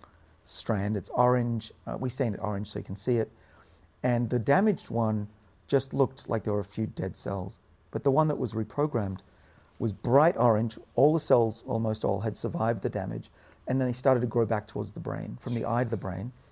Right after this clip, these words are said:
Speaker 1: And you could see it was like a jellyfish tail. And he sent me pictures of that. And he said, "I thought I was gonna fail, but do you see what I'm seeing?" And I said, "Yeah, I see it." He said, "What are you seeing?" And I said,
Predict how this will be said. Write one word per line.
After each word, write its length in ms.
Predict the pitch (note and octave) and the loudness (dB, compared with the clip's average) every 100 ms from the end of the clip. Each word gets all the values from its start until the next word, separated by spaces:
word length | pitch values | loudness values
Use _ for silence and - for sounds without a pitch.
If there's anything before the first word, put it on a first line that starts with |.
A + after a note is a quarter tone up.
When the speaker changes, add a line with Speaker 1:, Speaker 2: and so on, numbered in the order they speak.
| _ _ _ | _ _ _
Speaker 1:
And 100 | C#3 | -4
you 60 | B2+ | -2
could 160 | C3 | -2
see 140 | - - | 0 0
it 20 | |
was 100 | - | 2
like 120 | G#2 | 0
a 20 | |
jellyfish 460 | G2 B2+ B2+ B2 A2 | 2 2 2 0 -4
tail. 340 | - G2+ G#2+ - - - - - - | -2 -2 -2 -8 -20 -20 -20 -10 -2
And 80 | C3 | 0
he 40 | |
sent 220 | - F#3+ | 4 2
me 80 | - | 2
pictures 380 | - D3+ - A2 | -2 -2 -2 -2
of 140 | G#2+ | -2
that. 240 | - G#1 - _ _ _ _ _ _ _ _ - | -2 -6 -8 _ _ _ _ _ _ _ _ -4
And 100 | A2 | 0
he 80 | A2 | 0
said, 260 | - G#2+ - | 0 -2 -2
"I 120 | - | -4
thought 180 | - D#3 | 2 6
I 80 | D#3 | 6
was 100 | B2+ | 6
gonna 160 | D3 | 2
fail, 540 | B2+ C#3 C3+ A#2+ - - _ _ _ _ _ | 2 2 4 4 0 -6 _ _ _ _ _
but 160 | C#3+ - | -2 0
do 80 | D#3 | 0
you 100 | D3 | 0
see 220 | - D3 | 0 4
what 120 | B2+ | 4
I'm 160 | B2 A2+ | 4 0
seeing?" 480 | - B2 A2+ G#2+ - _ _ _ _ _ _ _ - | -2 0 0 -4 -10 _ _ _ _ _ _ _ -4
And 140 | G#2+ | -2
I 100 | G#2 | -2
said, 360 | - G#2+ G2+ A#2 | -4 -2 -2 0
"Yeah, 180 | A#2+ | -2
I 100 | G#2+ | -2
see 240 | A#2+ - C3+ | -4 -6 -4
it." 180 | - - _ _ _ _ _ | -4 -8 _ _ _ _ _
He 80 | - | -14
said, 120 | - | -4
"What 140 | C3 D3 | 0 0
are 20 | |
you 100 | C#3+ | 0
seeing?" 340 | - C#3 A#2+ | 4 4 2
And 80 | A2+ | -4
I 20 | |
said, 300 | G#2 B2+ A#2+ | -4 -6 -6